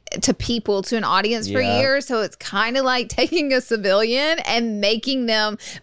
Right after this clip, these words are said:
Speaker 1: be on stage with all those lights. And you could tell she was
Speaker 2: She was like, "Holy
Speaker 1: freaking,
Speaker 2: fuck."
Speaker 1: freaking out.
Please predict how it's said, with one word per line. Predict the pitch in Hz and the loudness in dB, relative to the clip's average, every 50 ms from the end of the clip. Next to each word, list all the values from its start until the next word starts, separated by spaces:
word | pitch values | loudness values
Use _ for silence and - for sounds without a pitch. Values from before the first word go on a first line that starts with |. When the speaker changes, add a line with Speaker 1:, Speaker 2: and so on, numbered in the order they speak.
| - 208 | -8 -4
Speaker 1:
be | 196 269 285 269 | 0 2 2 4
on | 269 233 226 247 | 4 2 2 0
stage | 254 - - 247 220 214 208 208 208 202 | -2 -2 -2 0 2 2 2 2 0 0
with | 220 220 | 0 0
all | 202 202 | 2 2
those | 202 196 208 190 | 2 2 0 -2
lights. | 190 185 190 190 190 180 - - | -2 0 0 0 0 -2 -4 -4
And | 170 190 | -4 -4
you | 196 220 | -2 0
could | 226 190 - | -2 -2 -2
tell | - 214 175 165 175 | 0 0 2 2 0
she | - - - 226 220 | -2 -2 -2 0 0
was | 185 156 165 - - - | 0 0 -2 -4 -6 -6
Speaker 2:
She | - 208 | -2 0
was | 190 165 | 2 2
like, | 131 | 2
"Holy | 131 202 202 202 156 127 | 2 0 2 2 2 2
Speaker 1:
freaking, | 208 220 226 240 | 0 0 0 -2
Speaker 2:
fuck." | - 165 170 170 - - - - | -2 0 0 0 0 -2 -6 -8
Speaker 1:
freaking | - - - - - - 254 302 302 302 294 240 - - 285 277 277 277 285 285 285 - - _ _ _ _ _ _ _ _ - | -6 -4 -4 -4 -4 -2 0 2 2 2 0 -2 -2 -2 -2 0 0 0 0 0 -2 -4 -8 _ _ _ _ _ _ _ _ -4
out. | 208 214 202 202 190 175 151 - - - _ - - - | -4 -2 0 2 2 2 2 0 -2 -4 _ -6 -6 -6